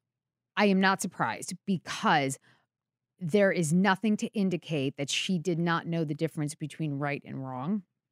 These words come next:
Uh, there is nothing to indicate that she did not know what she was doing. And I, I always use this example that, uh, you know, if, if someone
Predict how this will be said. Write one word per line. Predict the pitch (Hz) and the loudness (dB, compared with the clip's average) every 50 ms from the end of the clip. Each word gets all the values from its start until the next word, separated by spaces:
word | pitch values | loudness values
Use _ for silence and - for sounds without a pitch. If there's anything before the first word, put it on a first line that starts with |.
| _ _ _ _ _ _ _ _ _ _ _ _ - | _ _ _ _ _ _ _ _ _ _ _ _ 2
Uh, | 175 175 170 160 160 160 | 4 4 6 6 4 2
there | 151 - 180 175 170 170 165 | 2 4 4 6 6 6 4
is | 165 160 151 - - _ - | 4 2 0 -2 -4 _ -2
nothing | 175 170 185 180 170 - - 185 180 170 | 0 2 2 2 0 0 0 0 0 0
to | - 180 - | -2 -4 -6
indicate | - 170 165 160 170 156 - 165 165 160 156 - | -2 -2 0 0 -2 -2 -2 -2 0 0 0 -2
that | 151 139 | -4 -4
she | - - - 180 | -4 -2 -2 -2
did | 151 165 165 | -2 0 0
not | 170 151 135 - | 0 -2 -2 -2
know | 165 160 160 | -2 -2 0
what | 147 156 110 - | -2 -4 -6 -8
she | - - 165 | -8 -6 -4
was | 151 151 151 139 135 | -2 -2 -2 -2 -2
doing. | - 151 143 147 160 165 170 180 196 - | -2 -2 0 0 0 0 0 0 0 -2
And | - 170 160 156 156 143 - _ _ - - - - | -2 -2 0 0 0 -2 -4 _ _ -20 -20 -10 -4
I, | - 165 170 - 175 185 | -2 -2 0 2 4 4
I | 190 | 4
always | 196 202 202 175 165 | 6 4 2 2 2
use | 185 190 175 165 | 0 0 2 0
this | 175 151 - | 0 -2 -2
example | 135 160 151 143 165 156 156 151 - 165 147 143 143 139 | -2 -4 -2 0 0 0 0 0 0 0 0 0 0 0
that, | 139 147 143 139 143 - - - _ _ _ - | 0 0 0 0 0 -2 -6 -16 _ _ _ -2
uh, | 151 151 147 147 147 143 - _ _ _ _ - | 0 2 2 2 0 -2 -4 _ _ _ _ -2
you | 196 185 | 0 0
know, | 175 - | 0 0
if, | 165 156 - - | -2 -4 -4 -4
if | - 156 | -6 -4
someone | - - 233 208 190 190 185 180 175 170 170 165 | -2 0 0 2 2 2 2 2 2 2 2 0